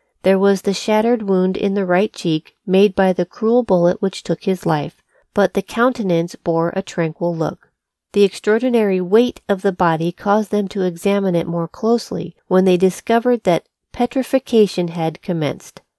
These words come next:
The hair still borne its silken luster, but the flesh was so changed that it became hard as wood."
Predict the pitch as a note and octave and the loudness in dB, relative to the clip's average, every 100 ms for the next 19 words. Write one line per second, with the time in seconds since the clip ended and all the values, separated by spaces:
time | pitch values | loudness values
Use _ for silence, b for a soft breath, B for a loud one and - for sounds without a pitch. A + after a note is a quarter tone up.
0 | _ _ _ - G3 F3+ A3+ A3+ B3 - | _ _ _ -2 0 2 2 4 4 0
1 | - A#3 G#3+ G#3 G#3 G#3 F#3 - - G#3+ | 0 0 2 0 0 -2 -4 -6 -2 -2
2 | - A#3 G#3 E3+ D#3 - D#3+ E3 _ - | 0 0 2 2 0 -4 -4 -4 _ -2
3 | F#3 - F3+ - G#3 A3 - - F#3 - | -2 0 -4 -2 0 0 -2 -6 -6 -4
4 | - A#3 B3 - G3 E3+ E3 - - F3+ | 0 0 0 0 0 0 -4 -8 0 2
5 | F3 F3+ F#3 - F#3 F#3 F3 G3 F3+ F3+ | 2 0 -4 -2 0 0 -2 -2 0 0
6 | - F3+ - D#3+ D#3 D3 | -2 -4 -4 -4 -4 -4